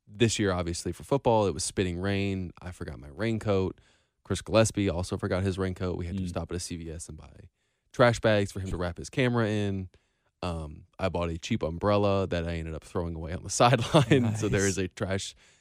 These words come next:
Speaker 1: bag on the Missouri sideline that had my umbrella in it for the majority of the game. And, um, yeah, just the weather's never been great, but I like the town.
Speaker 2: Hmm.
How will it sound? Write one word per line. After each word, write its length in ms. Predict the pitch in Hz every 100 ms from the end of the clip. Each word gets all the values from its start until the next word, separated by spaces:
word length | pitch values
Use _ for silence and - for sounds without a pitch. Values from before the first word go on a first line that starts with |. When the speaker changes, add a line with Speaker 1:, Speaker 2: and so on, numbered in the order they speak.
| _ -
Speaker 1:
bag 260 | 101 98
on 100 | 95
the 60 | 92
Missouri 260 | 90 87 85
sideline 380 | 92 90 87 85
that 100 | 87
had 160 | 87
my 120 | - - _ _
umbrella 340 | 107 101 120 120
in 140 | 113
it 100 | 110
for 60 | 113
the 100 | 107
majority 360 | 107 104 98
of 60 | 98
the 60 | 98
game. 360 | 98 92 92
And, 160 | 87 82 - _ _ _ _ -
um, 420 | 87 82 82 87 _ _ _ _ _ _
yeah, 160 | - -
just 200 | 92 160
the 160 | - 123
weather's 300 | 139 160 131
never 180 | 113 101
been 160 | 90 85
great, 280 | 87 90 -
but 220 | 82 87 - -
I 120 | 98
like 240 | 87 82
the 60 | -
town. 280 | - - 95 _
Speaker 2:
Hmm. 100 | 165